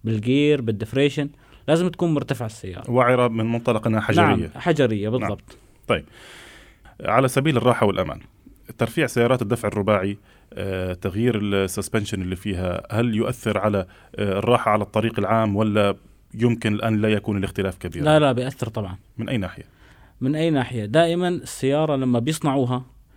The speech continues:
Speaker 1: بيكون الليفل تبعها هو أمن شيء.
Speaker 2: مهم.
Speaker 1: أنت لما ترفع، أنت لعبت بالأمان، بس في عندك حد معين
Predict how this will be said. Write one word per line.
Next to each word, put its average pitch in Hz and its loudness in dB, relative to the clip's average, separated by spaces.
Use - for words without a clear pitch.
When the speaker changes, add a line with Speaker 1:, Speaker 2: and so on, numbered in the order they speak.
Speaker 1:
بيكون 160 0
الليفل 151 2
تبعها 139 -4
هو 165 6
أمن 151 0
شيء. 127 -8
Speaker 2:
مهم. 95 -6
Speaker 1:
أنت 151 -2
لما 143 2
ترفع، 175 0
أنت 151 -4
لعبت 151 0
بالأمان، 113 0
بس 123 -6
في 185 0
عندك 208 0
حد 160 0
معين 196 2